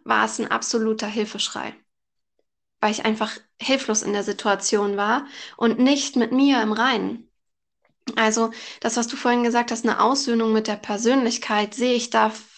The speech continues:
von meiner Geschichte auf jeden Fall, dass es voll viel mit Selbstakzeptanz, Selbstwert,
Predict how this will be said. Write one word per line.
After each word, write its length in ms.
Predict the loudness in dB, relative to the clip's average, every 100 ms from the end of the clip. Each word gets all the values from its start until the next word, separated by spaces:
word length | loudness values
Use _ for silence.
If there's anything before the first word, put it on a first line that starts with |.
| -6
von 240 | 0 2
meiner 680 | 4 4 4 4 2 0 -4 -12 -20 -8
Geschichte 640 | -2 2 2 2 0 0
auf 140 | 0 0
jeden 340 | 0 2 2
Fall, 460 | 0 0 2 4 2
dass 180 | 0 -2
es 160 | -4 -8 -20 _
voll 320 | -6 2 2
viel 220 | 2 0 2
mit 200 | 0 0
Selbstakzeptanz, 1160 | 0 0 -2 -4 -4 -6 -10 -2 2 2 0
Selbstwert, 1040 | -2 0 0 0 -6 -2 0 4 4 2